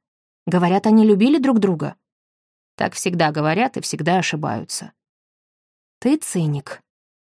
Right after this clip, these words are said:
Я в очередной раз просматривала статью, вылавливая опечатки. "Полезное качество". "Моя бывшая жена с тобой не согласилась бы". Раньше он о бывшей жене не упоминал, о личном мы обычно не разговаривали.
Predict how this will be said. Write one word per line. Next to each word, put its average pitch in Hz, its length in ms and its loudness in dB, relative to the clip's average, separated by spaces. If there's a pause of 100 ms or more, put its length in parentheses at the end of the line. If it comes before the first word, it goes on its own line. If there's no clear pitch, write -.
Я 160 120 0
в 156 40 -2
очередной 160 420 0
раз 180 180 0
просматривала 160 600 -4
статью, 170 400 -2
вылавливая 170 580 -2
опечатки. - 640 -10 (640)
"Полезное 277 560 4
качество". - 580 -8 (800)
"Моя 190 260 2
бывшая 180 340 0
жена 196 280 4
с - 80 -10
тобой 170 240 2
не 170 100 0
согласилась 165 720 -4
бы". 147 180 -14 (840)
Раньше 175 340 0
он 196 140 0
о 202 80 2
бывшей 180 260 -2
жене 180 280 2
не 175 120 2
упоминал, 175 640 0 (480)
о 165 80 0
личном 170 420 -2
мы 165 140 0
обычно 160 320 -2
не 165 160 0
разговаривали. 160 720 -4